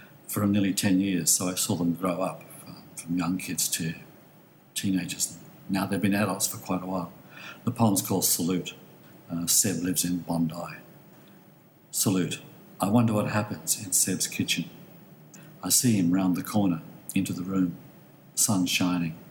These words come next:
cat ready for food. A grin that is mixed of resignation and amusement. Eyes alight for the opportunity each day brings. I always liked the way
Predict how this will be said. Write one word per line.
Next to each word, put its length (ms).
cat 320
ready 200
for 200
food. 420
A 40
grin 460
that 100
is 220
mixed 440
of 140
resignation 680
and 120
amusement. 580
Eyes 280
alight 340
for 80
the 140
opportunity 720
each 280
day 180
brings. 560
I 80
always 340
liked 240
the 80
way 260